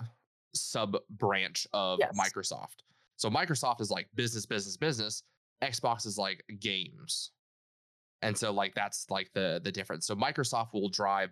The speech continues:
Speaker 1: more exclusivity, whereas Xbox will, will be like, "L-, we want everyone to play games."
Speaker 2: Ish.
Speaker 1: We're, we're ha-, it, it's gonna be interesting how it c-, plays out in the next couple years. Is, is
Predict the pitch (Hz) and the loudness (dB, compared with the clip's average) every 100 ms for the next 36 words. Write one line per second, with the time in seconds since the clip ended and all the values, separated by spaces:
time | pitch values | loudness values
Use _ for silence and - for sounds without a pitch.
0 | 104 104 107 107 101 101 - - 98 - | 0 4 6 6 4 0 -2 -2 -2 0
1 | 101 87 73 - _ _ _ - 95 95 | -2 -2 -6 -10 _ _ _ 0 2 2
2 | - 107 - 107 95 - - 104 98 95 | -2 -4 0 0 0 -2 -2 0 0 -2
3 | 92 92 92 92 - _ 98 101 98 - | -2 -2 -2 -4 -14 _ -2 -2 -2 -8
4 | 107 107 98 95 - 98 92 80 80 - | 0 2 4 2 0 -2 -2 -4 -12 -6
5 | - 53 50 50 - - - - _ _ | -4 -4 -8 -10 -6 -6 -6 -12 _ _
6 | _ _ _ _ _ _ _ _ - 226 | _ _ _ _ _ _ _ _ 4 4
7 | - - - _ _ _ _ - - _ | 2 -2 -8 _ _ _ _ -20 -20 _
8 | _ _ _ _ 196 123 - 185 240 208 | _ _ _ _ 4 4 4 4 4 2
9 | - - 196 - _ - 202 208 254 247 | 0 -2 -2 -4 _ 0 0 4 2 2
10 | 180 139 120 117 - 104 104 104 - - | 0 -2 -2 -4 -4 0 4 4 2 -6
11 | - 120 107 104 95 95 98 98 104 - | -4 0 2 2 2 2 0 -2 -4 -2
12 | 95 90 90 85 78 - - 101 92 - | -2 0 -2 -2 -4 -4 0 0 0 0
13 | 101 - | 0 -2